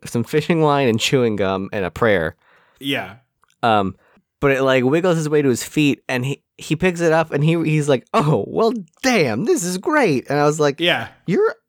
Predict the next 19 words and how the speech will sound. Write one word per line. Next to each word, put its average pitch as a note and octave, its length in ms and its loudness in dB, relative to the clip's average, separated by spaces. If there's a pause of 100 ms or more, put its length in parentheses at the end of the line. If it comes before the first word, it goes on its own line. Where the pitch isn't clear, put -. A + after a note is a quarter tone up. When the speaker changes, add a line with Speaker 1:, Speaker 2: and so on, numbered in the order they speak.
(680)
Speaker 1:
forty-five? G3 1080 2
Speaker 2:
<laughs> - 40 -20 (140)
Yes. C3 640 -6 (160)
Speaker 1:
Like, D#3+ 180 0
you're C4 220 2
an A3 100 2
adult. D3+ 600 0
This, E3+ 280 0
this G#3 220 0
Speaker 2:
Right. C3+ 120 2
Speaker 1:
is D#3 60 2
not F3+ 220 2
a," B2 160 2 (500)
and G3 120 0
it's, G3+ 180 -4
it's G3+ 220 -4
literally A3+ 340 0
just, G3+ 160 -2
like, G3 300 -2